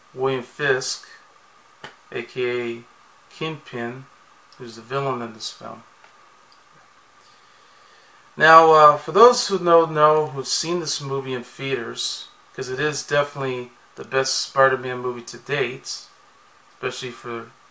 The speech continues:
two thousand eighteen, 'cause it's also nominated for an Oscar for Best Animated Feature recently. I mean, who knows if it's gonna win or not, but it did win for the Annie Awards recently,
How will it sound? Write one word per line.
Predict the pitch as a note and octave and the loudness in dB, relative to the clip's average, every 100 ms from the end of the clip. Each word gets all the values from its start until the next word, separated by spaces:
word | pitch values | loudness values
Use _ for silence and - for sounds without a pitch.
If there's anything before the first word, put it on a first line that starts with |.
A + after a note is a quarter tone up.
| _ | _
two | - B2+ | -20 -8
thousand | B2+ A#2 A#2 | -6 -6 -8
eighteen, | A2+ - D3 C#3 B2 - - - - - - - - _ - | -14 -16 -12 -12 -14 -18 -20 -20 -20 -20 -20 -20 -20 _ -12
'cause | B2 | -10
it's | A#2 | -2
also | C#3 C#3 - C#3 B2 A#2+ - - | 0 0 -2 -2 -2 -4 -12 -18
nominated | B2+ C3+ C3+ B2+ B2+ B2 A#2+ - _ - | 0 2 4 2 0 -2 -4 -10 _ -20
for | - - B2+ A#2 | -20 -10 -4 -2
an | A2+ | -2
Oscar | C3+ D#3+ - - B2 B2 D3 - - - | 2 4 4 0 -4 -4 -4 -14 -20 -16
for | A#2 | -10
Best | B2+ B2+ C3+ | -6 -6 -6
Animated | B2 A#2 A2+ | -8 -10 -12
Feature | - D#3+ F3 - B2 | -12 -12 -12 -10 -12
recently. | A2+ A2+ - A#2 B2 C#3+ - _ - _ _ _ - - - _ _ | -12 -12 -12 -12 -14 -16 -20 _ -20 _ _ _ -20 -20 -20 _ _
I | - | -14
mean, | B2 A#2+ | -12 -10
who | C#3 | -4
knows | C#3 G3 - - - | -2 -2 -4 -10 -10
if | C3 | -10
it's | B2 | -10
gonna | - B2 | -12 -10
win | A#2 D3 D3+ | -8 -6 -6
or | |
not, | A2+ A2+ A2+ - - _ - - - _ - | -6 -8 -10 -12 -20 _ -20 -20 -20 _ -16
but | B2 | -14
it | A#2+ | -8
did | D3 C#3+ | -8 -2
win | C#3+ C#3+ | 0 -2
for | C3+ C3+ B2 | -4 -4 -4
the | A#2+ A#2+ A#2+ - | -4 -10 -12 -8
Annie | C3+ F3 D#3 | -6 -4 -4
Awards | A#2 A#2 A#2 C3+ - - - - | -4 -6 -6 -6 -8 -8 -10 -14
recently, | A#2+ - B2+ C#3+ | -14 -12 -14 -16